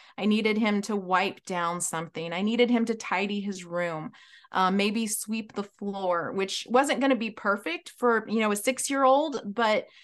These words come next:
at least it was something. And it was teaching him to do chores. And then I would add, you know, the next child on. And so for a, quite a while,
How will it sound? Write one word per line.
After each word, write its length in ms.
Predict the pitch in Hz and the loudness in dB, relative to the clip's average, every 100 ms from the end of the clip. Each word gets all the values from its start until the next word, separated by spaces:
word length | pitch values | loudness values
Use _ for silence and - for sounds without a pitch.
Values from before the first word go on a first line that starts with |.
| - | -4
at 160 | 208 202 | -2 0
least 340 | 247 285 - | 0 -2 -2
it 100 | 269 | -4
was 160 | 196 208 | -4 -4
something. 680 | - 247 247 185 160 160 185 _ _ _ _ _ _ _ | 2 2 0 -4 -6 -6 -12 _ _ _ _ _ _ _
And 160 | 202 214 | 0 2
it 60 | 196 | 2
was 180 | 208 | -2
teaching 540 | - - 285 - 240 202 | -2 0 0 2 0 0
him 520 | 190 202 185 180 185 - _ _ - | -2 0 0 -2 -6 -12 _ _ -6
to 140 | 226 | -4
do 200 | 196 196 | -2 -2
chores. 640 | 190 - 190 - - - - - | -4 -2 0 0 -4 -10 -10 -2
And 240 | 214 214 | 2 4
then 260 | 233 233 233 | 4 4 4
I 100 | 226 | 4
would 160 | 226 - | 2 2
add, 320 | 208 220 208 | 4 4 0
you 120 | 233 | -2
know, 120 | 208 | -2
the 140 | 208 220 | -2 -2
next 300 | 214 214 - | -2 -2 -8
child 460 | - 196 175 175 | -6 -4 -2 -4
on. 280 | - 180 175 | -2 -2 -2
And 120 | 180 | -4
so 160 | 202 214 | -2 -4
for 200 | 208 226 | 0 2
a, 180 | 185 208 - | 2 2 -6
quite 320 | - 320 381 | -4 2 2
a 40 | 277 | 2
while, 600 | 185 196 202 185 165 | 4 4 4 2 -2